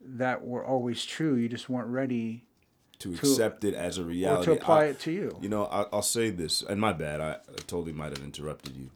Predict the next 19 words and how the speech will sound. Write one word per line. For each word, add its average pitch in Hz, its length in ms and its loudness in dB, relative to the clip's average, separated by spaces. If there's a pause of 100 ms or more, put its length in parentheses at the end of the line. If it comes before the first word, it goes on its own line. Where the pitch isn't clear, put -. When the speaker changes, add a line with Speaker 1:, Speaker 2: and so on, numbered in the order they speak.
(100)
Speaker 2:
but 69 200 -8 (1300)
universal 104 760 0
law 85 400 0
is 76 240 -10
not 78 380 -6 (340)
bias. 69 640 -6 (400)
It's - 200 -8
not 85 280 -6
against 78 600 -10
you. 82 320 -8 (1160)
It - 200 -14 (280)
always 82 640 -6
is 87 540 -6 (240)
and 76 160 -16
has 82 480 -6
been, 80 380 -10
and 76 100 -14
it 73 140 -16
will 78 260 -14